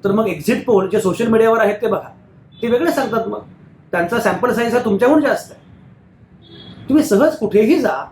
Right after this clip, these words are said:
कुठल्याही साईटवर जा, मी, मी तुम्हाला आव्हान करतो, आव्हान देतो, तुम्ही कुठल्याही साईटवर जा, मराठी, हिंदी, इंग्रजी, any platform on digital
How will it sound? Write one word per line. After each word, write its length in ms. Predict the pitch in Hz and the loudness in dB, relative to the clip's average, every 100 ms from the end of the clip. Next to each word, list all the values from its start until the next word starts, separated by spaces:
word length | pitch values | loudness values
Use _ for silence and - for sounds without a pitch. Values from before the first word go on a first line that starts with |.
| - - - | -18 -20 -6
कुठल्याही 460 | 214 220 220 226 320 | -6 -4 -2 0 0
साईटवर 380 | 254 202 175 143 | 2 0 -2 -6
जा, 180 | - - - - - | -10 -18 -20 -20 -6
मी, 100 | 165 | -2
मी 120 | 185 | 0
तुम्हाला 280 | 196 185 185 | 0 0 2
आव्हान 360 | 196 160 196 202 | 2 0 0 0
करतो, 360 | 156 127 123 143 | -4 -12 -14 -10
आव्हान 280 | 131 165 196 | -4 -2 -2
देतो, 340 | 143 127 131 - - - | -2 -8 -14 -16 -20 -6
तुम्ही 160 | 269 285 | -2 -2
कुठल्याही 420 | 226 214 240 294 | -4 -2 0 2
साईटवर 340 | 208 165 147 | 0 -2 -6
जा, 160 | 131 - - - _ _ - | -8 -12 -20 -20 _ _ -8
मराठी, 520 | 160 196 196 220 220 | 0 2 2 0 -4
हिंदी, 340 | 165 190 202 220 220 | -2 0 0 -2 -2
इंग्रजी, 580 | 180 196 202 202 208 - - - - _ 180 | 0 2 2 0 -6 -12 -20 -20 -20 _ 0
any 260 | 220 330 | 2 4
platform 540 | 381 226 190 - 196 190 | 2 0 -4 -4 -2 0
on 100 | 175 | -2
digital 380 | 170 175 - | -4 -8 -10